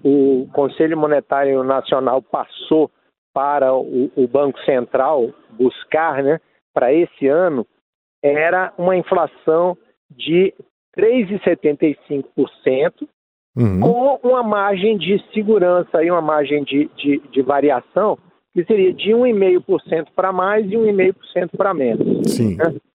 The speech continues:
Speaker 1: Isso aí daria mais ou menos cinco e vinte e cinco ou, é, dois e vinte e cinco, né? Entre dois e vinte e cinco e cinco e vinte e cinco seria um intervalo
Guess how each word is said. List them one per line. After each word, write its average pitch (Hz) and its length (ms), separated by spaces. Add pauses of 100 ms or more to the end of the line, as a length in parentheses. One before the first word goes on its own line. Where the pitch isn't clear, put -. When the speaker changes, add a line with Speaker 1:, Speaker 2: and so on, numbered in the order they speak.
(320)
Speaker 1:
Isso 196 220
aí 220 160
daria 220 340
mais 170 280
ou 185 80
menos 151 340 (500)
cinco 214 380
e 170 60
vinte 165 260
e - 100
cinco 226 380 (640)
ou, 208 400 (460)
é, 151 560
dois 165 340
e 180 80
vinte 175 240
e - 120
cinco, 107 280 (220)
né? 175 340
Entre 170 320
dois 147 280
e 147 40
vinte 160 260
e - 40
cinco 226 460
e 175 200
cinco 165 240
e 160 40
vinte 160 240
e - 60
cinco 202 260 (360)
seria 175 240
um 180 60
intervalo 160 680